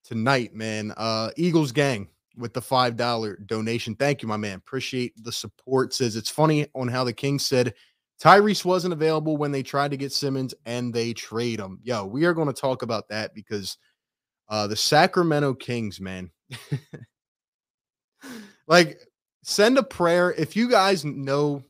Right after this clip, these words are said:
personal Kings fans, if you are friends with them or they're your family or whatever,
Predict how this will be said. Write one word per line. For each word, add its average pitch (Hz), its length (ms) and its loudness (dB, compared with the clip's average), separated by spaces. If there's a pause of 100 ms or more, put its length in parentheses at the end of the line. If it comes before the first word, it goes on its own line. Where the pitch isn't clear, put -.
(140)
personal 151 600 -2
Kings 143 500 -6
fans, 143 300 -6
if 131 160 -10
you 160 180 -6
are 139 180 2
friends 139 400 -6
with 135 160 -6
them 131 280 -4
or 110 100 -4
they're 104 120 -10
your 104 100 -12
family 139 400 -2
or 123 240 -2
whatever, 135 640 2